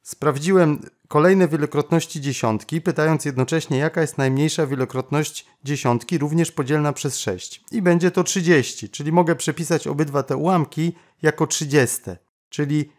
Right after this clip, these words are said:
dziewięć dziesiątych. Ile to będzie trzydziestych?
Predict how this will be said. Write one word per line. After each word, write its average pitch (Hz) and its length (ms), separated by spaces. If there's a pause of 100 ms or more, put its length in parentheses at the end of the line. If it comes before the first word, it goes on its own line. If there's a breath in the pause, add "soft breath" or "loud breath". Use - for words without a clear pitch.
(120)
dziewięć 170 340
dziesiątych. 131 720
Ile 190 200
to 170 120
będzie 156 280
trzydziestych? - 800